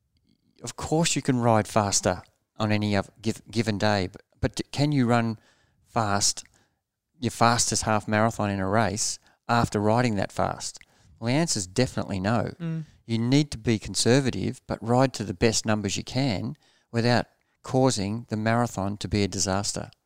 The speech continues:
Speaker 2: It's a bit of a confusing one when you say, "I'm going to ride at eighty to ninety percent of my threshold," because you think, Oh, well, what, why, why those numbers? And what you just said makes sense. It's,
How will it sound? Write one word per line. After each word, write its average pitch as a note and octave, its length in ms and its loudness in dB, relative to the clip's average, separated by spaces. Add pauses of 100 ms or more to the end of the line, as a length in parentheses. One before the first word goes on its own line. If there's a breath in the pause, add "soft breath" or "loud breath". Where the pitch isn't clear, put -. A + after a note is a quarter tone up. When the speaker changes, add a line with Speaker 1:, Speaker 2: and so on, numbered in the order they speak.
(280 loud breath)
Speaker 2:
It's - 100 -14
a E3 40 -4
bit E3+ 100 0
of F#3 80 2
a F3+ 60 0
confusing D3 520 -6
one A#1+ 200 -4
when D2+ 120 -8
you - 80 -6
say, - 580 -8
"I'm - 80 -10
going - 260 -12
to - 100 -16
ride G1+ 280 -2
at G1+ 180 -6
eighty - 360 -8
to - 160 -16
ninety - 240 -10
percent - 280 -6
of - 80 -14
my - 120 -14
threshold," - 640 -8 (480 soft breath)
because - 280 -14
you C3+ 60 -14
think, - 280 -12
Oh, - 180 -4
well, A#2 280 -8
what, D3 240 -6 (640)
why, B2 320 2
why C3 260 2
those F#2+ 240 0
numbers? B1 400 -8
And - 180 -12
what C2+ 140 -8
you - 80 -12
just - 180 -4
said - 280 -6
makes - 240 -6
sense. - 300 -4
It's, - 280 -6